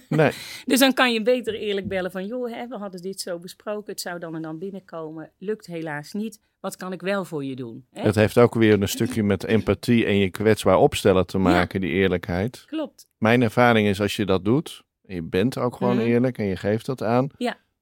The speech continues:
Speaker 1: dat er negen van de tien keer ook wel weer een soort connectie is met de ander en een begrip ontstaat
Speaker 2: Ja.
Speaker 1: voor jouw situatie.
Speaker 2: Precies, dan, dan gaven ze aan van, ja, leuk vinden ze het niet, maar
Speaker 1: Nee.
Speaker 2: je bent wel eerlijk over de situatie.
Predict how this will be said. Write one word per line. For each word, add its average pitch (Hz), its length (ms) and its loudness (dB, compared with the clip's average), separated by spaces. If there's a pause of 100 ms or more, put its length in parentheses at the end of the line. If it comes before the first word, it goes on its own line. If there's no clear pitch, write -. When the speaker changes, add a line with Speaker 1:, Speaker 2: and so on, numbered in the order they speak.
(320)
Speaker 1:
dat 107 320 2
er 110 240 2
negen 120 340 0
van 120 160 0
de 117 100 0
tien 123 220 -2
keer 117 300 -6
ook 120 180 -4
wel 120 180 0
weer 117 200 4
een 110 80 4
soort 110 320 0
connectie 117 480 2
is 107 100 -2
met 110 180 -2
de - 80 -4
ander 104 440 2
en 101 140 -2
een 101 160 -2
begrip 110 380 4
ontstaat 87 540 -2
Speaker 2:
Ja. - 80 -6
Speaker 1:
voor 95 100 2
jouw 95 100 2
situatie. 87 760 -2 (140)
Speaker 2:
Precies, 277 560 -8
dan, 220 280 -8
dan 220 180 -8
gaven 202 300 -10
ze 202 100 -10
aan 196 200 -6
van, 190 100 -10
ja, 190 100 -6
leuk 254 280 -4
vinden 311 280 -4
ze 135 100 -10
het - 100 -18
niet, - 340 -12
maar 208 100 -6
Speaker 1:
Nee. 185 100 2
Speaker 2:
je 185 60 -2
bent 202 160 -6
wel 196 240 -6
eerlijk 302 420 -8
over 139 200 -10
de 131 60 -14
situatie. 165 880 -10